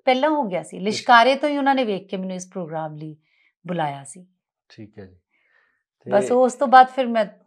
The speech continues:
Speaker 1: ਮਤਲਬ, ਦੋ ਕੁ ਮਹੀਨੇ ਪਿੱਛੋਂ ਅਮਰੀਕਾ ਦੇ ਟੂਰ ਤੇ ਵੀ ਆ ਗਈ ਸੀ, ਕਿਉਂਕਿ ਉਹਦੀਆਂ ਸੀਡੀਜ਼ ਬਹੁਤ ਚੱਲੀਆਂ
Speaker 2: ਜੀ।
Speaker 1: ਸੀਗੀਆਂ। ਫਿਰ ਬਸ ਪਿੱਛੇ ਮੁੜ ਕੇ ਵੇਖਣ ਦਾ ਟਾਈਮ ਹੀ ਨਹੀਂ ਮਿਲਿਆ।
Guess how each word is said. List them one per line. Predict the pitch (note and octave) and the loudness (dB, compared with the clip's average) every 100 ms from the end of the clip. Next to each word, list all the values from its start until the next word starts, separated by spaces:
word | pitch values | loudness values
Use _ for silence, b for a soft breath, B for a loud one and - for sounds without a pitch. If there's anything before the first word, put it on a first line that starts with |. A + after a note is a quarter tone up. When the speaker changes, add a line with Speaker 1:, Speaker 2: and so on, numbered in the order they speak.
| _ _ A3+ | _ _ -16
Speaker 1:
ਮਤਲਬ, | A3+ G3 F#3+ F3 _ b b _ - | -8 -8 -8 -12 _ b b _ -4
ਦੋ | G#3 A3 | -2 -2
ਕੁ | A#3+ | -2
ਮਹੀਨੇ | A#3+ G#3+ | -4 -4
ਪਿੱਛੋਂ | F3+ F3 G3 F3+ | -8 -8 -8 -6
ਅਮਰੀਕਾ | E3+ D#3+ F3 | -8 -8 -8
ਦੇ | E3 F3 | -8 -8
ਟੂਰ | F3 D#3 D#3 | -10 -12 -12
ਤੇ | D#3 F3 | -12 -10
ਵੀ | F#3 | -6
ਆ | E3+ | -6
ਗਈ | F3 | -8
ਸੀ, | F#3 | -10
ਕਿਉਂਕਿ | G#3 G#3+ B3 | -10 -8 -6
ਉਹਦੀਆਂ | A#3+ B3 | -4 -6
ਸੀਡੀਜ਼ | - G#3 F#3 A#3 G#3 F3+ | -4 -6 -6 -6 -8 -8
ਬਹੁਤ | F#3 G3+ G#3 | -2 0 0
ਚੱਲੀਆਂ | G3 D#3+ D3+ D3+ | -8 -10 -12 -16
Speaker 2:
ਜੀ। | D3+ | -16
Speaker 1:
ਸੀਗੀਆਂ। | - D#3 D#3+ - _ _ _ _ _ _ _ _ - | -18 -16 -18 -20 _ _ _ _ _ _ _ _ -4
ਫਿਰ | A#3 | 0
ਬਸ | G#3+ G3+ G3+ - - _ _ _ - | 6 4 4 -12 -20 _ _ _ -14
ਪਿੱਛੇ | G#3+ A3+ | -10 -4
ਮੁੜ | G3+ G3 | -4 -4
ਕੇ | G#3+ | -4
ਵੇਖਣ | G3 F#3+ G3+ | -4 -6 -6
ਦਾ | F#3+ | -4
ਟਾਈਮ | F#3 E3 D#3+ | -4 -6 -8
ਹੀ | E3+ | -10
ਨਹੀਂ | F3 | -10
ਮਿਲਿਆ। | E3 D#3+ | -12 -16